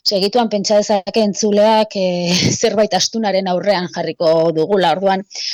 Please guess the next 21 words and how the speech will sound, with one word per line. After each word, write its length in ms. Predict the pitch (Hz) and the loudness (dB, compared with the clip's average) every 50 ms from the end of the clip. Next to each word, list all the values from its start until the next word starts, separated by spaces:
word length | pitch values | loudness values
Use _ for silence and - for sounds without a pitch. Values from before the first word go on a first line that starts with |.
| - - - | -8 -6 -6
saiestu 420 | - 220 190 196 220 214 - 247 | -4 0 2 2 0 0 0 -2
nahiko 260 | 220 190 196 190 202 190 | -2 -2 -2 -2 -4 -4
nuke 280 | 185 190 - 233 208 | -6 -4 -2 -4 -4
teorikoago 960 | 202 - 202 196 190 202 202 196 190 - - 196 190 185 185 220 220 208 196 170 - - | 0 0 0 2 2 2 0 0 -2 -2 0 2 2 2 4 4 4 4 4 2 -2 -8
edo, 380 | 185 190 180 185 185 185 175 160 - - | -10 -4 -2 0 0 0 0 -2 -6 -8
eh, 440 | - 190 180 165 170 175 170 170 170 - | -10 -8 -6 -6 -4 -4 -4 -4 -4 -4
hitz 320 | - 214 - - - - - _ | -6 -6 -6 -8 -12 -12 -10 _
hori, 400 | - 208 208 226 240 233 247 _ _ - - - - - - | -2 0 0 2 0 -2 -4 _ _ -20 -20 -20 -20 -12 -6
baina 260 | - 190 196 202 208 196 | -6 -4 -2 0 0 2
bada 380 | 226 233 240 254 254 254 254 247 | 2 0 2 2 2 2 2 0
pixka 360 | - 254 - - - 254 240 | -2 -6 -4 0 0 2 2
bat, 280 | 247 254 262 254 - - - | 4 2 2 0 -2 -10 -8
eh, 720 | 202 185 180 180 180 175 180 175 175 175 170 170 175 170 165 165 156 151 156 - - _ _ _ - | -6 -6 -6 -4 -6 -6 -6 -6 -4 -4 -4 -4 -4 -4 -6 -6 -8 -12 -16 -20 -20 _ _ _ -8
marko 480 | - 202 214 226 254 254 - - 330 | -2 0 0 0 0 -2 0 0 2
bat 260 | - 175 165 160 - - - - - | 2 2 2 0 -2 -6 -20 -16 -8
jartzea, 400 | - 196 190 190 - - 202 180 | -6 -4 -4 -6 -6 -8 -8 -6
nolabait 460 | 175 175 180 185 190 202 208 202 202 | -4 -2 0 2 2 2 2 0 0
esatearren, 640 | 214 208 - - 220 220 - 220 214 214 233 233 240 233 - - - - - | -2 -2 -2 -2 -4 -2 0 0 0 2 0 0 0 -2 -8 -16 -18 -20 -20
zergatik 640 | - - - 202 190 170 202 226 233 - 285 - 240 | -16 -8 -6 -4 -2 0 0 0 0 -2 -4 -4 -2
uste 280 | 240 - - - 254 254 | -2 -2 0 0 0 2
dugun 440 | 247 240 214 214 208 208 226 233 | 2 0 0 0 0 0 -2 -4